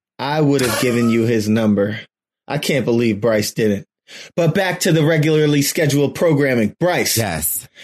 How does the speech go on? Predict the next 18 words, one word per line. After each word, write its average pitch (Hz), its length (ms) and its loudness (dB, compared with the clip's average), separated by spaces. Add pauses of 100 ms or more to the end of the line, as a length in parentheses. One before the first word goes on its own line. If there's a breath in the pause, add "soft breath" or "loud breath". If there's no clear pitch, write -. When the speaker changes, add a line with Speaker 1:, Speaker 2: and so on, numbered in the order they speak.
(480 loud breath)
Speaker 1:
When 143 300 2
we 185 180 4
were 196 240 4
on 123 560 0 (1400)
I 165 300 0
G 147 560 2 (360)
pre-show 151 960 2 (380)
live 135 720 0 (260 soft breath)
with 135 540 0 (180)
Wen 151 380 2
and 135 240 0
Perp, 170 460 0 (920)
you 196 540 2
saw 160 440 0
the 175 140 2
title 156 720 0
of 127 220 -4
today's 143 880 0